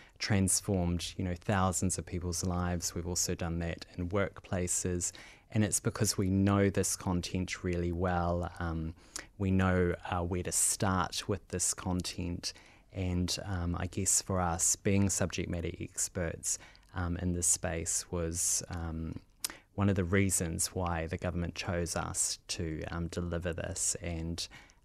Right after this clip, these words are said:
uh, Sorted in Schools is just another product offering that the Commission has, um, available to New Zealanders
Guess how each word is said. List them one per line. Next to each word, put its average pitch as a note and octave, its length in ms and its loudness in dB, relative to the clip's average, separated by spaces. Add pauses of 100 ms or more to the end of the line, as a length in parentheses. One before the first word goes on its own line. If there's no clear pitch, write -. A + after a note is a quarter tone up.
(140)
uh, E2+ 260 -6
Sorted G2+ 420 2
in F2+ 120 2
Schools F2 680 2
is - 180 -4
just - 320 -2
another F#2+ 340 2
product - 520 4
offering E2+ 520 -4
that - 160 -8
the - 60 -4
Commission F#2 500 0
has, F2 680 -2 (100)
um, E2+ 320 -2
available G#2 540 4
to - 200 -4
New F2 120 0
Zealanders F2 720 -4